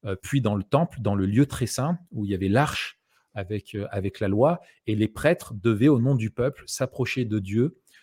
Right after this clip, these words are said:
heu, dans le temple et rentrer, le souverain sacrificateur rentrait une fois par an, offrir, heu, des, des sacrifices, année après année,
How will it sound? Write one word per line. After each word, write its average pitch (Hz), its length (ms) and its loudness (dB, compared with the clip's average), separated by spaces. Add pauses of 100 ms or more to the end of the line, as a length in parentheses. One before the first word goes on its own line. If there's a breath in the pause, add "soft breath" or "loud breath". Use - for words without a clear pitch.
(200)
heu, 98 200 -12
dans 117 160 2
le 123 120 2
temple 127 340 -2
et 107 220 -6
rentrer, 120 400 0
le 104 160 0
souverain 117 360 -4
sacrificateur 123 720 -4
rentrait 110 260 -4
une 117 80 -2
fois 120 180 -4
par 107 160 2
an, 135 160 -2 (240 soft breath)
offrir, 127 500 2 (360)
heu, 104 320 -6
des, 107 240 -2
des 107 120 -4
sacrifices, - 760 -6 (160)
année 120 260 2
après 120 280 0
année, 107 340 0